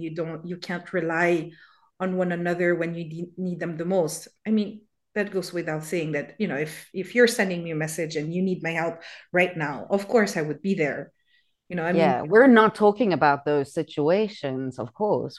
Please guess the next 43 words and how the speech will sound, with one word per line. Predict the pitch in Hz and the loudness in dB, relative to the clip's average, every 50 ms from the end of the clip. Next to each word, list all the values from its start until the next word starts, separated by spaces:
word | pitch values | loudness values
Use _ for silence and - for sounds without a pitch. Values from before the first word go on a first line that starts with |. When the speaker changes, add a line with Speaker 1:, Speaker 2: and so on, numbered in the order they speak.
| - 120 | -12 -6
Speaker 2:
We're | 151 214 254 269 | -2 -2 -2 -2
talking | - - 196 180 - 190 185 | -2 -6 -6 -6 -6 -6 -4
about | 175 175 160 - | -4 -4 -4 -4
the | - - - - | -8 -8 -4 -2
everyday, | 156 160 151 156 165 160 147 - 147 147 156 156 | -2 -2 -2 -2 -2 -2 -2 -2 -2 0 0 0
mundane, | 151 156 156 160 165 165 165 165 170 170 160 139 - 147 147 151 151 151 151 147 147 147 147 143 131 _ _ _ _ _ _ _ _ _ _ - | -2 -2 -4 -4 -4 -4 -4 -4 -4 -4 -4 -4 -2 0 0 2 0 0 0 -2 -2 -2 -4 -4 -6 _ _ _ _ _ _ _ _ _ _ -10
boring | 156 156 175 247 285 185 156 | -6 -4 -2 -2 -2 -2 -4
parts | - - 156 131 - - _ _ - | -6 -6 -6 -6 -6 -8 _ _ -16
of | 131 - | -16 -12
friendship, | - 156 139 131 131 131 - - - - - _ _ - - | -10 -10 -10 -10 -10 -12 -14 -14 -16 -16 -16 _ _ -20 -16
um, | - 127 139 135 135 135 131 131 131 135 135 120 - _ _ _ _ _ _ _ _ | -14 -12 -12 -12 -12 -12 -12 -12 -12 -12 -12 -14 -16 _ _ _ _ _ _ _ _
but | - 156 151 147 117 85 - _ _ _ _ _ - | -6 -4 -4 -4 -4 -6 -10 _ _ _ _ _ -20
are | - | -18
probably | 139 - 156 139 147 147 143 | -14 -10 -10 -8 -8 -8 -8
the | 135 | -8
most | 143 160 185 233 311 - - 226 | -8 -6 -6 -6 -8 -8 -10 -14
important. | 180 151 - 120 95 - _ _ _ _ _ _ _ _ _ _ _ _ _ _ | -14 -12 -12 -14 -16 -16 _ _ _ _ _ _ _ _ _ _ _ _ _ _
Speaker 1:
Hmm. | - 233 220 220 233 | -14 -14 -14 -14 -14
Speaker 2:
Uh, | 165 156 147 147 147 143 143 139 113 120 135 139 _ _ _ | -14 -14 -14 -14 -14 -14 -16 -16 -18 -20 -20 -20 _ _ _
I | - 147 | -8 -8
totally | 160 - - 175 175 170 - - 220 180 147 | -8 -8 -8 -10 -10 -10 -8 -8 -6 -6 -6
agree | 131 - - 139 131 | -6 -8 -10 -10 -10
with | 131 127 | -10 -10
that. | - 131 117 107 - - _ _ _ _ _ _ _ _ | -10 -12 -12 -12 -14 -20 _ _ _ _ _ _ _ _
I | - 165 165 | -8 -6 -4
know | 170 160 156 156 156 156 143 | -2 -2 -2 -2 -2 -4 -4
for | - - 135 | -6 -6 -8
a | 131 | -8
fact | 123 - 165 147 139 - | -6 -4 -4 -4 -4 -4
that | - 131 127 123 - - _ - | -6 -6 -6 -8 -10 -12 _ -6
I | 147 147 | -6 -6
can | 143 - 165 147 143 131 | -6 -8 -10 -10 -10 -10
phone | - - 139 135 135 135 139 | -12 -12 -12 -12 -12 -12 -12
you, | 139 135 131 | -14 -14 -14
like, | 131 143 156 | -12 -12 -10
"Hey, | 143 156 180 160 | -8 -8 -6 -6
Elodie, | 180 185 185 180 170 165 156 156 156 | -4 -4 -4 -4 -4 -4 -6 -6 -6
I | 117 156 | -6 -4
need | 156 156 156 156 156 | -4 -4 -6 -6 -8
your | 160 151 | -10 -12
help | 147 160 143 123 - | -10 -10 -10 -10 -8
right | - 143 160 156 143 143 - - | -6 -4 -2 -2 -2 -4 -6 -8
now." | 143 135 131 131 127 - | -8 -8 -8 -8 -10 -10